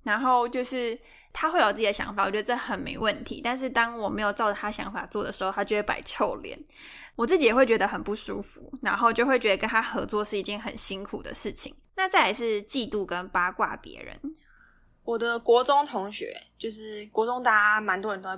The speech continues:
Speaker 2: 在补习的嘛，然后他，他自己补习，
Speaker 1: 嗯。
Speaker 2: 其实他自己有补习，可是像他有时候在别人获得，例如说考得比较好啊，或者是说，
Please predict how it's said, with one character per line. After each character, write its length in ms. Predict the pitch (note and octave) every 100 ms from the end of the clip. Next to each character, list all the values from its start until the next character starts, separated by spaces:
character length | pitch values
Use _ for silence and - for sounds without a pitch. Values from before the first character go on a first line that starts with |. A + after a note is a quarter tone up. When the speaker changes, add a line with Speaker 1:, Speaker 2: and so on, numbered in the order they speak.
| -
Speaker 2:
在 100 | G#3+
补 220 | - -
习 300 | - - -
的 60 | -
嘛， 80 | - - - -
然 100 | G3+
后 120 | A3
他， 280 | A#3+ B3+ A#3+
他 200 | - F#4
自 140 | -
己 180 | D4+ G3 -
补 160 | F3+ F3
习， 480 | F#4 E3+ E3 F3+
Speaker 1:
嗯。 40 | -
Speaker 2:
其 140 | - D#4+
实 40 |
他 80 | D#4+
自 120 | D#4+
己 80 | G#3+
有 160 | D3+
补 200 | E3+ -
习， 220 | - - -
可 80 |
是 240 | G#3 D4 E4 - -
像 280 | - E4 C#4+
他 200 | C4+ C#4+
有 80 | A#3
时 140 | G3
候 100 | G#3+
在 300 | A3+ B3+ A#3
别 180 | A3 G3+
人 160 | G3+ G3+
获 280 | B3+ C4 G#3+
得， 180 | F#3+
例 80 | F#3
如 60 | A3
说 80 | A3
考 240 | - F#3+
得 60 | G3
比 140 | -
较 200 | A3 A#3+
好 220 | - A#3
啊， 220 | - F2+
或 140 | G#3 A3
者 60 |
是 40 | G#3
说， 160 | G#3+